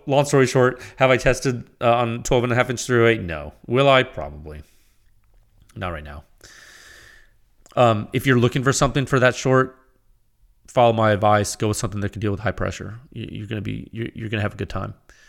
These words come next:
doing that. T-, you probably put a, put a He-, a Helios or a Hy-, Hyperion on there. You're gonna be, you're gonna have a good time probably. Uh, you, at least a g-, as good a time as you can have with anything else.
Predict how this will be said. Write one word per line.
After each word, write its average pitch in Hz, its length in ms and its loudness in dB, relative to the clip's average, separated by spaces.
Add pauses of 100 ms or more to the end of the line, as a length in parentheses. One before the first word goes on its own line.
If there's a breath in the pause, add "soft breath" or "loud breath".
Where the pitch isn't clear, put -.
(240 soft breath)
doing 117 180 -10
that. - 280 -10
T-, - 180 -12
you 120 340 -10
probably 117 500 0 (200)
put 147 160 2
a, 113 160 0
put 139 220 -2
a 113 180 2
He-, 113 240 -8
a 104 200 0
Helios 104 540 0
or 101 120 -4
a 98 60 -2
Hy-, 101 220 -4
Hyperion 98 480 -6
on 95 120 -8
there. 98 140 -8
You're 101 180 -10 (280)
gonna 104 160 -14
be, 104 100 -10 (100)
you're 110 120 -14
gonna 107 140 -10
have 95 100 -6
a 107 60 -12
good 95 120 -12
time 101 220 -10
probably. - 420 -12 (800 loud breath)
Uh, 117 60 -6
you, 104 240 -6
at 123 160 0
least 117 220 2
a - 20 -2
g-, 95 180 -6
as 107 160 0
good 107 120 -2
a 95 40 -6
time 107 240 0
as 98 60 -4
you 95 80 -10
can 113 80 -4
have 107 140 -2
with 104 100 -6
anything 104 260 -8
else. 110 300 -8